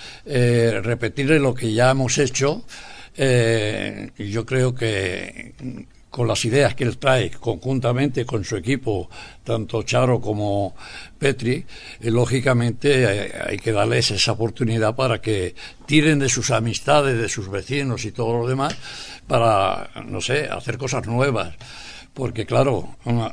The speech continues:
no es que se me agoten a mí las ideas, no, pues gracias a Dios la mente la tengo despejada, pero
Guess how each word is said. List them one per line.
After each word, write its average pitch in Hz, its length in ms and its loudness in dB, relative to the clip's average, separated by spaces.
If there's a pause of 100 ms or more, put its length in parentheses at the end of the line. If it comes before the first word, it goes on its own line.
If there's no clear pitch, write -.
no 123 240 4
es 160 120 2
que 185 100 4
se 170 140 6
me 143 80 4
agoten 131 400 4
a 117 80 2
mí 123 100 6
las 113 240 2
ideas, 110 540 0
no, 120 360 -4
pues 101 180 -6
gracias 110 360 -4
a 110 80 -2
Dios 113 260 0
la 98 140 2
mente 104 260 -4
la 101 140 -2
tengo 110 240 -2
despejada, 110 580 -2 (560)
pero 123 680 4